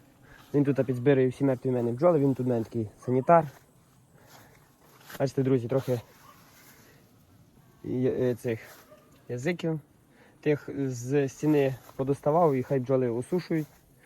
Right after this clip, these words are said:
поставив їх. Бо всередину цього не кидав вулик, бо, ну, правда, трошки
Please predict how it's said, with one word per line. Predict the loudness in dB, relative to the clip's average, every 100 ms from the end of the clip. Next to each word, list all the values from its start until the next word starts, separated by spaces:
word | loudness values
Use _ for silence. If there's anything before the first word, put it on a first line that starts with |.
| -20 -8
поставив | -6 0 4 4 2
їх. | -4 -6 _ _ _ _ _ _ _ _ -20 -20 _ _ _ -8
Бо | 2 4 4 0 -12 -20 -18
всередину | 0 0 4 2 2 -2 -12 _ -4
цього | 0
не | 0
кидав | 0 2 2 2 -8 _ -20 _ -20 -8
вулик, | 0 2 0
бо, | -2 -2 -4 -6 -18 _ _ -12 -4
ну, | 2
правда, | 2 0
трошки | -2 -4 -4